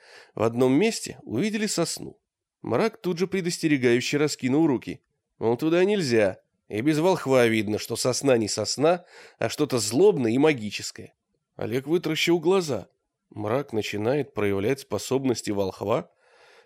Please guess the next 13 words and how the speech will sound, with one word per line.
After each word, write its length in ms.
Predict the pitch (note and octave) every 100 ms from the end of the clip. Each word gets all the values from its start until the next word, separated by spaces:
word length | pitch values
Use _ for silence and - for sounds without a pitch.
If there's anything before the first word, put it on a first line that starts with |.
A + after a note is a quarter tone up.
| -
Но 240 | A2 E3+
мрак 320 | G#3 E3+ E3+
с 60 | -
презрением 720 | D3 C#3+ A#2 C3 D3 C#3+ C3
напомнил, 600 | A#2+ A2 D3+ E3 D3+ G#2
что 220 | E2 -
ни 360 | A2+ A2 C#3+ F#3+
одна 580 | F3 B2 A2 A#2+ D3+ C#3+
нормальная 720 | A2 A2 A2 C3+ D#3 C3+ A2+
сосна 640 | - G#2 - A2 D3 D#3
в 80 | -
своём 540 | - G2+ G#2+ D#3 D3
уме 420 | A#2 G#2+ D3 F#3